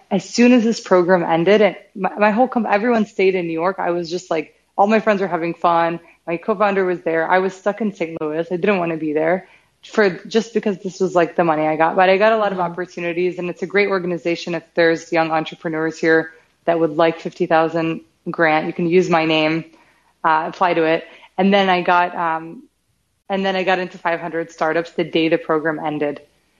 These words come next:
Speaker 1: So I moved from Saint Louis to Silicon Valley, and then my whole world opened up after that.
Speaker 2: Wow, that's,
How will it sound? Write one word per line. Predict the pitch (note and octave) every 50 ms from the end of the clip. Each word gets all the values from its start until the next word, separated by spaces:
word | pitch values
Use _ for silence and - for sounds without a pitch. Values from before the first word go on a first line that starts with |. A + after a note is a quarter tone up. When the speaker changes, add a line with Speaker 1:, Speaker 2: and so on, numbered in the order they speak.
| _ _ _
Speaker 1:
So | _ - - F#3+ F3 E3+ E3 E3
I | E3+ E3+ E3+
moved | F3 F#3 F#3+ G3+ G3
from | G#3 G3 F3+
Saint | - F#3 F3+ F3 F3
Louis | F3 F3 E3+ E3+ E3+ -
to | - F3+ E3 D#3+
Silicon | D#3+ - F3 E3 D#3+ - E3 D#3 D#3
Valley, | D3+ D3 D3 D3 D3 D#3 E3+ E3 - _ _ _ _ _ _ _ _ _ _ -
and | F#3 F3 E3+
then | E3+ E3 E3 E3 E3
my | D#3+ D#3+
whole | D#3 E3+ E3+ E3
world | D#3+ D#3 D3 D3 D3 F3
opened | E3 - - E3 D#3 D3+
up | D3+ D3 C#3+ - - _ -
after | D#3 D3 - - E3 D#3+
that. | D3 D3 D#3+ E3 - - - _ _ _ _ _ _ _ _ _ -
Speaker 2:
Wow, | F#3+ F3+ F3+ F3+ F3+ F3 E3 E3
that's, | D#3+ F3+ G3 F#3+ -